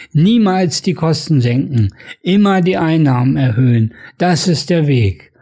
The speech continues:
Weil wenn du anderen Menschen die Kosten senkst, dann müssen sie anfangen zu sparen, bis sie bei dir sparen.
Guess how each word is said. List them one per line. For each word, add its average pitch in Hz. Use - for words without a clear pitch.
Weil 147
wenn 160
du 165
anderen 180
Menschen 170
die 151
Kosten 156
senkst, 127
dann 151
müssen 156
sie 151
anfangen 156
zu 135
sparen, 143
bis 147
sie 190
bei 190
dir 202
sparen. 104